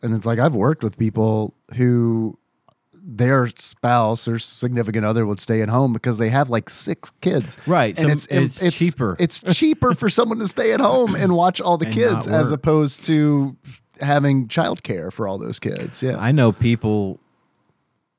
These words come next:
Speaker 2: that have recently that have had to, like, just quit their job because it was gonna save 'em money not having to put their children in daycare.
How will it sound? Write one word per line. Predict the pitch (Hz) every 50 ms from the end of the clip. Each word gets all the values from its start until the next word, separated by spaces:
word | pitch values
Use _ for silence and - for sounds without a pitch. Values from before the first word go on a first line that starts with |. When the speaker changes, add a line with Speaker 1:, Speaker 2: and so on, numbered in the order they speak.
| _ _ _ _ -
Speaker 2:
that | 117 113 117 107 90
have | 110 120 120 104 95 101 110 - _
recently | - 117 104 117 113 113 117 123 117 139 180 247 - - 123 98 - - 95 87 71 71 78 82 98 92 - _ _ -
that | 78 101 110 113 110
have | 113 113 107 101
had | 101 117 117 110 98
to, | 107 107 98 95
like, | 90 110 107 104 98 - _ _ - - - _ _ _ _ _ _ _ -
just | - 135 127 - - - _ _ _
quit | - 160 175 165 -
their | - 160 151
job | 143 127 139 127 139 156 156 143 135 131 127 123
because | 120 117 - 135 127 123 113
it | 131 104
was | 117 120 107
gonna | 107 127 123 120
save | 113 - - - - 131 127 143 143 127
'em | 123 110 107 107
money | 110 120 143 151 131 101 92 95 98 98 - _ _ _ _ _ _ _ _ _ _ _ _ _ _ - 110 -
not | 123 123 120 117 113
having | 117 110 107 101 101
to |
put | 95 90 107 107 -
their | - 95 92
children | - - 107 107 98 95 95 90
in | 87 85
daycare. | 82 95 98 98 90 - - 50 - 50 50 -